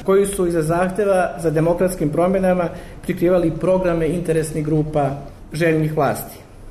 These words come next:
Glavni zadatak populiste je da demokratiju uzurpiranu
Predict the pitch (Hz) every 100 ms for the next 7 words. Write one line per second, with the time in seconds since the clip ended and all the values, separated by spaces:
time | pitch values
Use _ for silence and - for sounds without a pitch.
0 | - - 156 180 196 190 180 185 185 -
1 | 160 156 185 220 - 208 - 165 160 151
2 | 151 147 147 165 180 214 190 180 151 170
3 | 180 185 165 147